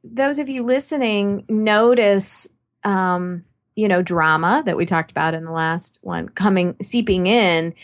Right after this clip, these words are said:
then it's, it's nothing more than an invitation for you to say, "Okay," like Corinne's saying, like, "Oh yeah, I need to put up a fence post there." And certainly that's, that's what happened. I didn't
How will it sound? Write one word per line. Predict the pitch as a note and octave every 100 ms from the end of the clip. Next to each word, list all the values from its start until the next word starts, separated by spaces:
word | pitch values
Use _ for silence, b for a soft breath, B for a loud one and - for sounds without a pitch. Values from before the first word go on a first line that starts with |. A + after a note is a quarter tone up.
| B B B -
then | A#3+ C4 C4+
it's, | B3 B3 - -
it's | C#4+ -
nothing | F#4+ A4 B4 F4+
more | D4+ D4
than | B3+ A#3+
an | A#3
invitation | A3 G#3+ G3+ F#3 F3+ G#3+ G#3+
for | C4
you | B3 B3+
to | B3
say, | A#3+ C#4+ -
"Okay," | A#4 B4 E4 F4+
like | - -
Corinne's | D4 C#4+ C#4
saying, | A#3 G3
like, | G3 F#3 G3+ C4+
"Oh | D4+ D4+ D4 C4 G#3
yeah, | F#3+ F#3+ F3 -
I | A3+
need | B3 A#3+
to | G3
put | F3+ F#3+
up | F3 -
a |
fence | E3 F#3 F3+
post | - F3+ - -
there." | - - - B B B
And | - B3 B3 -
certainly | - D#4 D4 C4+ G#3+
that's, | G#3 G3 G3 - - G3+
that's | G#3+ G3 -
what | F3
happened. | E3+ E3 - E3 E3
I | F#3+
didn't | A#3+ A#3+ A3+